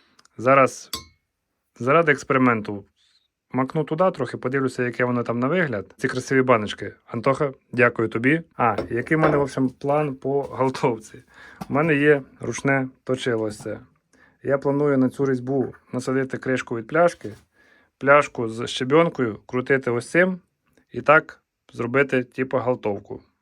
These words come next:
Зараз подивимося, що в мене вийде. Експеримент з хлорним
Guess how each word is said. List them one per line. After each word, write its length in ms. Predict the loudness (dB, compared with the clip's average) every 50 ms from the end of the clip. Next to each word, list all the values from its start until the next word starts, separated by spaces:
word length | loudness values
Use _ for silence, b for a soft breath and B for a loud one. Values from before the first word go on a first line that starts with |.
| _ _ _ _ _ _ _ _ _ _ _ _ _ _ _ _ _ -12
Зараз 460 | -6 -4 0 0 0 0 -2 -4 _ _ _
подивимося, 420 | -10 -6 -4 -2 -2 -4 -4 -8 -10
що 160 | -12 -10 -10
в 40 | -10
мене 180 | -8 -8 -8
вийде. 320 | -10 -10 -12 -14 -16 -20 -20 _ _ _ _ _ _ _ _ _ _ _ _ _ _ -14
Експеримент 680 | -12 -12 -12 -10 -10 -8 -6 -4 -4 -2 -4 -4 -6 -10
з 200 | -18 -20 -20 -12
хлорним 540 | -6 -2 0 0 0 -2 -4 -8 -10 -12